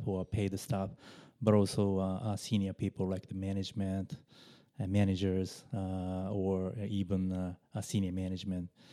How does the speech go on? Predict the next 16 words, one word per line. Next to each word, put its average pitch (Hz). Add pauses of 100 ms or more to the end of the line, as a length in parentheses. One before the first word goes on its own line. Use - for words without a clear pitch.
(400)
So, 120
um, 107 (720)
the, 113 (120)
so 139
just 156
to 135
recap 117
the, 107
uh, 101
the 101
ongoing, 101 (300)
uh, 98
trend 110
about 98
the, 95
uh, 92